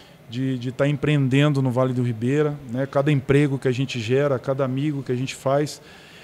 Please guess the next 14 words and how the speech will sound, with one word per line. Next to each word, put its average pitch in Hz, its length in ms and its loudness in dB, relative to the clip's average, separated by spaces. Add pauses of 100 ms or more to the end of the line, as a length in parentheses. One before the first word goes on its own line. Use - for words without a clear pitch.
(140)
Então, 151 200 0
assim, 151 280 0
é 147 60 4
uma 160 120 2
missão 165 440 0
realmente, 143 540 0
fico 139 240 -8
muito 143 200 -4
feliz, 151 520 -2 (520)
é, 135 260 -2
como 147 220 -4
objetivo, 135 680 0
como 139 220 0
pessoa, 151 580 0